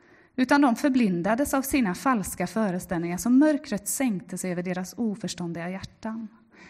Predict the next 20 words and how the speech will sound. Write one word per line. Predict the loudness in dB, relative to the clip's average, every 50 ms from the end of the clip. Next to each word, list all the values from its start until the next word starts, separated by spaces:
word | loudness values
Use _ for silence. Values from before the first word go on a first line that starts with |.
| -20 -20 -20 -20 _ _
Alltså, | 0 2 4 4
när | 4 8
tacksamheten | 8 8 6 6 2 0 2 4 6 6 6 4 6 4 6
uteblir | 6 6 6 6 4 2 0 2 4 4 2 4 2 2 0 0 -2 -6 -8 -12 -18 _ _ _ _ -20 -20 _ -2
så | -2 0
kommer | 4 4 4 6 6 4
något | 4 6 6
annat | 8 8 8 6 6 4 4 2 2
in | 0 2 2 0 -2
och | -2 -2
ställer | 0 0 0 0 0 0
sig | -2 -2 -2
i | -2
centrum, | -2 -2 -2 -2 -2 -2 -4 -4 -4 -2 -2
och | 0
det | 0
är | 0 -2
ofta | -4 -6 -4 -4 -2
jag | 0 -2 -2
själv. | -2 -2 -4 -2 -2 -4 -4 -2 -4